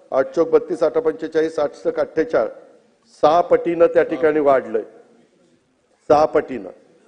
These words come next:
म्हणजे ते झालं एकोणपन्नास लाख एकोणचाळीस हजार कोटी. म्हणजे जयंतराव ते समजा अठरा,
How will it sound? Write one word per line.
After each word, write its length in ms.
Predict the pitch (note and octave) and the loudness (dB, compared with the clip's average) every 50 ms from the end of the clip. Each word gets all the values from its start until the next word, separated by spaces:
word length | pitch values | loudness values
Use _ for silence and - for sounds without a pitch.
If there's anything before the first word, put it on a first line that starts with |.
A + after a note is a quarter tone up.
| _ _ _ _ | _ _ _ _
म्हणजे 340 | - C3 C3+ C3 D#3+ E3+ F3+ | -4 -4 -2 0 0 0 0
ते 200 | F3 F3 F3 E3 | 0 0 -2 0
झालं 240 | D#3+ D#3 D3+ D#3+ E3+ | 2 2 4 4 4
एकोणपन्नास 840 | E3 D#3+ E3 E3 D#3+ E3 E3 E3+ D#3+ D#3 E3 E3 E3 E3 D#3+ E3 - A#2 | 2 2 2 0 0 0 2 0 0 2 2 4 4 4 2 0 -6 -4
लाख 220 | A#2 C#3 D#3 E3 E3 - D3+ D3+ | 0 0 2 2 0 -4 -8 -14
एकोणचाळीस 560 | - - E3+ D#3 D3 - E3 D#3+ D#3 D#3+ D3+ | -8 -4 -4 -4 0 0 0 0 0 -2 -4
हजार 220 | C#3+ B2+ C#3 B2+ | -2 0 -2 -2
कोटी. 280 | - - A2+ - - D3 - _ _ _ _ _ _ _ _ _ _ - | -2 -4 -10 -12 -14 -18 -20 _ _ _ _ _ _ _ _ _ _ -10
म्हणजे 220 | B2 B2 C#3 D#3 | -6 -4 -2 -2
जयंतराव 760 | D3 D3 D3+ D3+ D#3+ D#3+ D#3+ D#3+ E3 D#3 D#3+ E3 F3 F#3 - - - - - - _ _ _ _ _ | 0 4 6 6 6 6 4 2 2 4 6 6 4 2 0 -4 -12 -18 -20 -20 _ _ _ _ _
ते 460 | C3 C#3 D3+ E3 E3+ F3 F3+ F3 - - - - | -2 0 2 2 2 0 -2 -4 -8 -8 -6 -6
समजा 320 | C#3+ C#3+ C#3+ D#3+ E3 D#3+ D#3 - - - - - | -4 0 2 4 4 4 4 0 -4 -10 -10 -4
अठरा, 360 | C3+ C3+ C3+ - D#3+ D#3+ D3+ | -2 -2 0 2 4 4 4